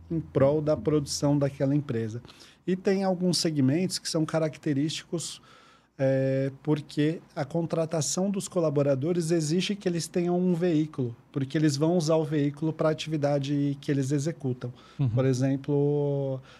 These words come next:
Speaker 1: a, os farmacêuticas, né, os laboratórios farmacêuticos, quando contratam os propagandistas, eles exigem que esses profissionais tenham um veículo, porque eles vão usar o carro pra venda dos produtos, pra visitação no, nos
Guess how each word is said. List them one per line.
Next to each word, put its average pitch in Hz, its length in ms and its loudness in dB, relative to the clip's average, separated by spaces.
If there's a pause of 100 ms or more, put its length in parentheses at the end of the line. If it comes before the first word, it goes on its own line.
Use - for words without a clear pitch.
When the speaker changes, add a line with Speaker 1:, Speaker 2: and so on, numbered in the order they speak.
(180)
Speaker 1:
a, 127 500 0
os 123 160 -2
farmacêuticas, 139 920 0
né, 147 100 0
os 127 120 -2
laboratórios 135 580 0
farmacêuticos, 147 720 -2
quando 160 260 -2
contratam 156 640 0
os 131 100 0
propagandistas, 135 960 -2
eles 156 240 2
exigem 185 540 2
que 185 200 -4
esses 165 440 -4 (140)
profissionais 156 580 0
tenham 170 240 -2
um 160 40 -2
veículo, 165 460 -2 (380)
porque 135 260 -2
eles 147 200 2
vão 165 220 0
usar 151 240 2
o 160 100 0
carro 147 440 -2 (460)
pra 147 400 2
venda 139 400 2
dos 131 140 -4
produtos, 131 600 -2
pra 127 160 -2
visitação 127 720 -2
no, 120 400 -2
nos 117 400 -8